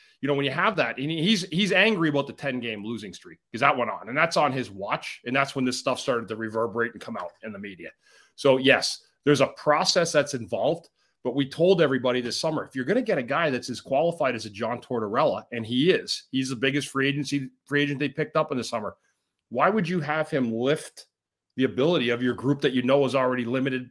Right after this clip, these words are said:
to begin with? You might as well have brought Mike Yeo back in and roll the dice, because I don't think what anybody wants, nobody wants to see this team finish with the ninth worst record in the league when they had a chance to finish far worse than that.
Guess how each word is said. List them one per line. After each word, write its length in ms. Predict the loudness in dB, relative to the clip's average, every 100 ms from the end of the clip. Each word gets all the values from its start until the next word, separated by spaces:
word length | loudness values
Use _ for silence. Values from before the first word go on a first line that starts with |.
| -12
to 80 | -6
begin 320 | -2 -2 -2
with? 160 | -4 -10 _ _ _ _ _ 0
You 100 | 6
might 160 | 8
as 100 | 8
well 220 | 8 8
have 80 | 10
brought 240 | 8 6 4
Mike 260 | 2 4
Yeo 200 | 4 6
back 320 | 4 0 -4
in 180 | -10 -14 _ _ _ _ -4
and 100 | 4
roll 160 | 6 6
the 80 |
dice, 280 | 6 2 2
because 320 | -4 -2 2
I 100 | 4
don't 140 | 4 4
think 160 | 2
what 80 | 4
anybody 340 | 2 2 0 0
wants, 300 | 0 -2 2
nobody 340 | 4 6 4
wants 260 | 4 0 -2
to 40 |
see 180 | -6 -4
this 200 | -4 -6
team 260 | -6 -6 -4
finish 480 | -4 -6 -8 -12 _ _ _ _ _ _ -8
with 120 | -2
the 100 | 0
ninth 520 | 2 2 2 0 -4
worst 360 | -6 -2 -2 -2
record 360 | -6 -4 -6 -6
in 80 |
the 60 | -8
league 320 | -10 -12 -18 _ _ _ _ _ _ _
when 140 | 0 4
they 80 |
had 200 | 4 2
a 40 | 0
chance 340 | -2 -2 -4
to 60 | -12
finish 280 | -10 -8 -2
far 240 | 2 2
worse 220 | 0 -4 -6
than 100 | -10
that. 160 | -10